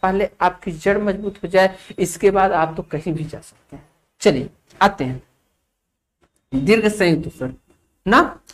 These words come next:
जैसे अब इसमें क्या कहते हैं, दो असमान स्वरों से मिलकर जो बनता है ना, दो असमान स्वरों से मिलकर बनने का मतलब जैसे अ धन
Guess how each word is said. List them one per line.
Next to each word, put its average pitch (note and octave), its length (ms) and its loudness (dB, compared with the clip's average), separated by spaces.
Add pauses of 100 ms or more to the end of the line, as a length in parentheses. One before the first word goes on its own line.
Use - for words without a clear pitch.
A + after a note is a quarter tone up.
(480)
जैसे A3 220 6 (180)
अब A#3 120 6
इसमें C4 260 4
क्या C#4 160 4
कहते C4+ 260 2
हैं, B3 220 2
दो B3 240 6 (300)
असमान A#3+ 520 4
स्वरों G3+ 220 0
से G3+ 140 -4
मिलकर F#3+ 300 0
जो F3 120 2
बनता D#3+ 280 2
है F#3 60 4
ना, D#4+ 200 4 (260)
दो G3+ 160 6
असमान C4 720 4
स्वरों C4 240 2
से C4 140 0
मिलकर A#3+ 380 2
बनने A#3 300 2
का A#3+ 160 2
मतलब A#3 320 2
जैसे A3 300 2 (200)
अ G#3 520 4 (1080)
धन F3+ 520 0